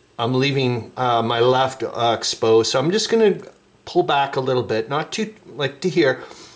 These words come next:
And I'm gonna keep that spot here, and I'm gonna just try to bring this up, uh, force them to, um, expend a lot of, uh, energy if they want to, uh, f-,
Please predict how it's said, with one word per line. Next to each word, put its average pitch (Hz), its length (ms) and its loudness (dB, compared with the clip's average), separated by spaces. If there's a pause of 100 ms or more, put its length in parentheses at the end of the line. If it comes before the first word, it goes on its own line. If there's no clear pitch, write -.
(200)
And 127 180 -2
I'm 127 100 0
gonna 135 160 2
keep 135 300 -6
that 123 260 0
spot 120 340 -2
here, 123 180 0
and 117 80 2
I'm 113 80 0
gonna 139 160 -2
just 143 260 -2
try 135 220 0
to 120 80 -2
bring 127 220 0
this 120 200 0
up, 120 240 -2 (640)
uh, 117 300 0
force - 480 0
them 123 380 -2
to, 123 420 0
um, 107 400 0 (500)
expend 143 520 -2
a 113 40 2
lot 123 320 2
of, 110 220 0
uh, 107 240 -2
energy 131 500 0
if 110 140 -2
they 120 100 0
want 117 240 2
to, 110 220 2
uh, 104 140 0
f-, - 260 -14